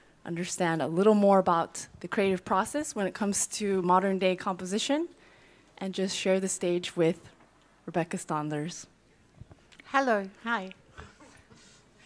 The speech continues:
Speaker 1: I think we might just jump right into it. We just heard such amazing and overwhelming music, and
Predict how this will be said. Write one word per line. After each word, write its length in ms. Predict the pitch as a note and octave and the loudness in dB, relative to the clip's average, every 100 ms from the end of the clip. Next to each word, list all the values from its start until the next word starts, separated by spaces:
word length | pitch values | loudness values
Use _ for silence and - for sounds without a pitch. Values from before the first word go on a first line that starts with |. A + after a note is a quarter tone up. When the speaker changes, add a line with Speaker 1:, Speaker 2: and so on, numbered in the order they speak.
| - - - - - - | -20 -20 -20 -20 -14 2
Speaker 1:
I 140 | A3 | 2
think 240 | G#3+ D4 A3 | 4 0 2
we 220 | G#3+ A3 | 2 4
might 320 | A3 G3+ F3+ | 4 2 0
just 320 | G3 F#3+ - - _ - | -2 0 -2 -10 _ -8
jump 280 | - F#3 G#3 | 4 4 4
right 240 | F3+ G3 | 4 6
into 300 | G#3 A3+ G#3+ | 6 2 2
it. 80 | E3+ | 2
We 160 | E3 E3+ | 2 -2
just 200 | F#3 F3 | -4 -6
heard 440 | - F#3 F#3 F3+ | 0 2 2 0
such 460 | - F#3+ F3+ - - - - _ _ _ _ _ _ - | 0 0 0 -6 -8 -18 -20 _ _ _ _ _ _ -6
amazing 760 | F#3 G3+ G#3+ F#3+ G3+ F#3+ F#3 | 0 4 4 2 2 2 2
and 500 | F3 F3 F3 E3+ E3+ - - - - - _ _ - _ - | 2 0 0 0 -4 -8 -12 -16 -20 -20 _ _ -20 _ 0
overwhelming 640 | A3+ G3 E3+ F#3+ A3 F3+ | 2 4 4 4 2 0
music, 580 | F3 A3 G3+ E3+ - - _ _ - _ _ _ _ _ | 0 0 2 2 0 -14 _ _ -20 _ _ _ _ _
and 440 | - E3 E3 D#3+ | -10 -6 -6 -8